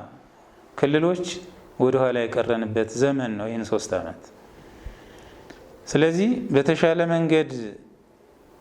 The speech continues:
እንመነገድ፣ መንቀሳቀስ፣ እያንዳንዱ ግለሰብ ያሰበውን ለመፈጸም ሰላማችን ማረጋገጥ የጸጥታ ተቋሞቻችን ስራ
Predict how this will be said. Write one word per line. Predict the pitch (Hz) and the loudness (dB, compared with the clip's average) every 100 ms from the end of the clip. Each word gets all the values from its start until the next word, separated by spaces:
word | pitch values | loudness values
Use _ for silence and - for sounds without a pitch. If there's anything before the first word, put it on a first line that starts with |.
| - - - - - - - - - - | -20 -20 -20 -20 -20 -20 -20 -20 -20 -2
እንመነገድ፣ | 127 143 151 156 170 175 139 139 143 - | 2 4 4 2 2 0 2 0 0 -6
መንቀሳቀስ፣ | 147 160 165 165 160 143 139 139 - - _ _ _ _ _ - - - - - - - | -8 -2 0 0 -2 -2 -6 -8 -18 -20 _ _ _ _ _ -20 -20 -20 -20 -20 -10 -2
እያንዳንዱ | 147 170 208 202 180 165 147 | 2 2 2 2 2 2 0
ግለሰብ | 143 139 135 135 120 | 0 0 -2 -2 -2
ያሰበውን | 135 - - 175 170 143 | 0 -2 -2 0 0 0
ለመፈጸም | 135 135 131 135 135 170 175 202 - | -2 -2 -4 -4 -2 -4 -4 -8 -10
ሰላማችን | - 139 131 127 117 - | -2 0 2 0 -4 -4
ማረጋገጥ | 117 113 120 120 131 147 147 - - | -2 0 0 0 0 0 -2 -10 -6
የጸጥታ | 139 139 165 165 160 | -4 0 0 0 -2
ተቋሞቻችን | 147 - 131 127 127 127 127 147 147 - - - - - - | -2 -4 -4 -6 -4 -4 -4 -8 -10 -16 -20 -20 -20 -20 -8
ስራ | - | 0